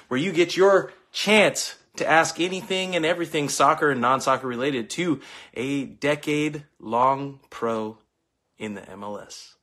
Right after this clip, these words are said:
Me. Your favorite. Guys,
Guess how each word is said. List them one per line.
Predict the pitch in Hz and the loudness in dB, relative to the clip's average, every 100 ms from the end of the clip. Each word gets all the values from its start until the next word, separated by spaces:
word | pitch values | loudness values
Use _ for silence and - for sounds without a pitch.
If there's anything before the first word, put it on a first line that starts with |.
| _ _ _ _ _ _ _ | _ _ _ _ _ _ _
Me. | - 98 85 - _ _ _ _ _ _ _ _ _ _ _ _ _ | -18 -16 -18 -20 _ _ _ _ _ _ _ _ _ _ _ _ _
Your | 98 | -18
favorite. | 90 - 82 - - - _ _ _ _ _ _ _ _ - _ _ _ _ | -18 -16 -16 -16 -20 -20 _ _ _ _ _ _ _ _ -20 _ _ _ _
Guys, | - 147 120 | 2 2 2